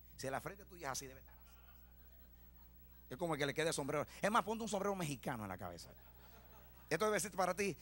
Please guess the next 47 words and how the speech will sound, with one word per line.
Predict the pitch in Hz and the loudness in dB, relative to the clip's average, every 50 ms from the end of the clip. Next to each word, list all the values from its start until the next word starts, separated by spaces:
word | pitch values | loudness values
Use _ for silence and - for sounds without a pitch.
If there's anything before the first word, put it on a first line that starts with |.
| - - - | -8 -4 -2
como | 147 147 180 | 0 0 4
un | 196 185 | 4 4
sombrero | - 185 165 160 165 185 175 165 | 4 4 4 4 4 4 2 2
mexicano. | 143 135 135 110 - 113 95 104 | 0 0 0 0 0 0 0 2
¿Has | 131 | 2
visto | 190 202 220 | 4 4 4
a | 214 | 4
los | 202 180 | 4 2
mexicanos | 208 190 - 220 214 202 175 | 0 2 2 2 0 2 2
con | 175 | 2
la | 170 160 156 - - | 0 0 0 -2 0
cabecita | - 160 151 151 151 160 220 202 | 2 2 2 2 2 2 2 2
pequeña | - 185 - - 220 214 196 180 165 | 2 2 2 4 2 2 2 -2 -6
y | 165 | -6
el | - | -2
tremendo | - 170 156 151 190 214 208 | 0 2 2 2 4 4 2
sombrero | 170 196 185 190 214 220 202 185 | 2 4 4 4 4 4 4 2
que | 165 180 | 2 0
no | 185 | 4
cabe | - 208 202 190 | 6 6 8 8
por | 185 190 | 6 4
la | 180 175 | 4 4
puerta? | - 196 226 214 202 - - 185 - - - - - - - - - - - - - - - - - - | 4 4 4 4 4 2 0 -2 -2 -4 -10 -20 -20 -20 -20 -20 -20 -20 -20 -20 -20 -20 -20 -20 -10 -8
Pues | - 120 110 | -4 0 2
así | - 180 202 | 4 6 6
debe | 202 175 156 123 | 6 6 6 4
ser, | - 123 107 101 | 2 0 -2 -2
hermano. | 92 87 78 - - - - - - - - - - - - - - - | -4 -8 -10 -14 -18 -20 -20 -20 -20 -20 -20 -20 -20 -20 -20 -20 -6 -2
Así | - 120 - - - 285 262 226 | 0 2 2 2 4 4 4 4
debe | 214 208 190 175 | 4 6 6 4
ser, | - - 190 190 170 156 - - | 6 6 6 6 4 4 0 -4
eh, | 139 135 - - | -6 -6 -4 0
las | 151 139 - - | 2 2 2 4
letras, | 143 165 208 220 196 - 170 147 135 - - - - - - - - - - | 4 6 6 6 6 4 2 2 2 0 -4 -8 -16 -20 -20 -20 -20 -4 -2
el | 147 139 139 | 0 0 0
espíritu | - - - 220 240 220 220 | 0 0 0 0 2 2 0
de | 202 | 0
este | - 214 185 | 2 2 0
mensaje, | 180 170 156 - 175 170 | 2 0 2 2 2 2
cómo | - 185 185 170 180 | 2 0 0 0 -2
debe | 180 175 | -2 -2
penetrar | - 160 151 139 131 - 143 147 147 143 | -2 -2 0 0 -2 -2 -2 -2 -2 -2
a | 127 | -4
ti | - - 95 - - | -4 -6 -10 -8 -4
hoy. | - 107 92 82 - - - - - - - - - - - - - - - | -4 -4 -4 -6 -8 -14 -20 -20 -20 -20 -20 -20 -20 -20 -20 -20 -14 0 4
Algo | 131 160 185 196 160 | 4 4 6 4 0
que, | 170 151 | -2 -6